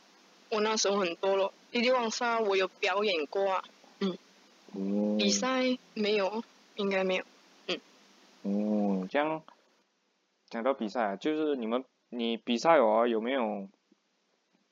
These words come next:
Speaker 2: 不要讲有没有啊，我，我一定，我一定懂你哦，你，你有拿过奖哦？
Speaker 1: 有啊，
Speaker 2: 啊，
Speaker 1: 有。
Speaker 2: 这样你最深刻的是哪一个奖？
Speaker 1: 嗯，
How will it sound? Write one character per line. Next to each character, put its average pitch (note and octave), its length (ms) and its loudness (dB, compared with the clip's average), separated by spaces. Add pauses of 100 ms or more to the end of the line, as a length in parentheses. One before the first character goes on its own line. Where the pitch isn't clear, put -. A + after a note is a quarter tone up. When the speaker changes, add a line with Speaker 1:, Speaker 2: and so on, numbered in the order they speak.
(720)
Speaker 2:
不 - 80 -4
要 D3+ 80 4
讲 C3+ 140 4
有 A#2 140 0
没 A#2+ 100 0
有 B2+ 80 2
啊， A2+ 80 4
我， G#2+ 240 0
我 A2 220 -4
一 B2 40 -8
定， D#3+ 280 -2 (120)
我 A#2 140 -2
一 - 20 -4
定 D#3 160 -2
懂 G#2 220 -2
你 G2 140 -6
哦， G2 180 -6
你， G#2+ 200 -8
你 A#2+ 100 -4
有 B2 100 2
拿 B2 220 2
过 D#3+ 160 4
奖 A2+ 260 2
哦？ G#2+ 160 -4 (1500)
Speaker 1:
有 G#3+ 140 0
啊， A#3+ 220 0 (200)
Speaker 2:
啊， A2+ 140 6
Speaker 1:
有。 F3 200 4 (220)
Speaker 2:
这 G3+ 100 0
样 D#3+ 120 -2
你 C3+ 100 -2
最 G3+ 220 4
深 D#3+ 240 0
刻 F3+ 240 6
的 C#3 60 6
是 D3+ 140 0
哪 A2+ 160 0
一 - 20 -4
个 C3+ 100 2
奖？ G2 240 -4 (2500)
Speaker 1:
嗯， G#3+ 680 2